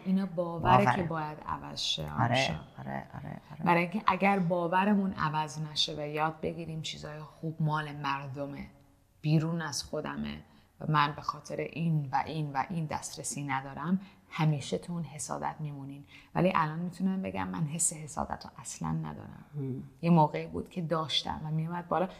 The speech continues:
Speaker 1: نه که نمیخواستم یه کسی دیگه یه چیزی رو داشته باشه، ولی اینی که خودم رو با اون ارزش نمیدیدم
Speaker 2: هم.
Speaker 1: و هی هرچی اون چیزایی که می‌خواستم و می‌دیدم، حسم بدتر و بدتر بود و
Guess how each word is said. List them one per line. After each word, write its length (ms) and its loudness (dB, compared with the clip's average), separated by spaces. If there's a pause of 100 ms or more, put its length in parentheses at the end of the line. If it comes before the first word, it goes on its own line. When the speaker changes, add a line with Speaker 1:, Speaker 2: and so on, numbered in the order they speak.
(160)
Speaker 1:
نه 180 12
که 160 8
نمیخواستم 600 6
یه 80 -8
کسی 280 -10
دیگه 200 -6
یه 120 -4
چیزی 260 -8
رو 60 0
داشته 240 -2
باشه، 180 -6 (340)
ولی 400 10
اینی 160 2
که 220 -6 (260)
خودم 480 4
رو 120 2 (840)
با 120 12
اون 340 12
ارزش 520 4
نمیدیدم 580 0 (300)
Speaker 2:
هم. 400 2 (260)
Speaker 1:
و 220 8 (400)
هی 380 12
هرچی 540 4
اون 180 12
چیزایی 320 6
که 120 0
می‌خواستم 520 0
و 60 4
می‌دیدم، 540 4
حسم 340 8
بدتر 400 2
و 20 2
بدتر 400 2
بود 160 -2 (460)
و 120 12